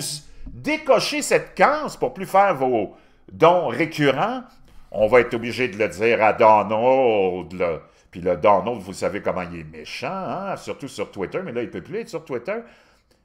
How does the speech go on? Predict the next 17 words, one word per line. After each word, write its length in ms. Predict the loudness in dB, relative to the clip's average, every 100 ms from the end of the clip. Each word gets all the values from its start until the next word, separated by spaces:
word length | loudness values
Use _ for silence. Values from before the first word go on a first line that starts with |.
| -4
Puis 100 | -4
vous 200 | 2 4
allez 360 | 4 2 0 -10 -20 _
être 260 | -2 -2 2
qualifié, 840 | 2 4 -2 -6 -6 -4 -6 -12 _ -20 -20 -20 _ _ _ -2
et 140 | 0
oui, 520 | 0 -2 -4 -8 -12 _ _
de 220 | 2 4
déserteur. 1500 | 4 0 -2 2 6 6 4 8 8 8 4 0 -2 -6 -10 -16 -20 -20 _ _ _
Et 200 | 4 4
ça 160 | 6 2
veut 160 | 2
dire 280 | 2 4 6
que 60 | 4
vous 120 | 0
vous 260 | -4 0 2
êtes 160 | 2